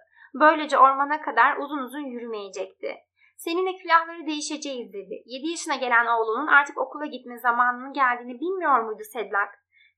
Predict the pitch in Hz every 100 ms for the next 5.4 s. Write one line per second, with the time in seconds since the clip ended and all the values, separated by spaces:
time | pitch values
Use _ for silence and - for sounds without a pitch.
0 | - 285 320 320 311 320 - 277 247 -
1 | - 254 269 302 330 349 349 269 277 240
2 | 226 208 208 247 262 311 302 262 247 262
3 | 254 254 233 233 226 - 254 302 339 320
4 | 262 262 247 247 240 233 247 226 233 262
5 | 302 240 226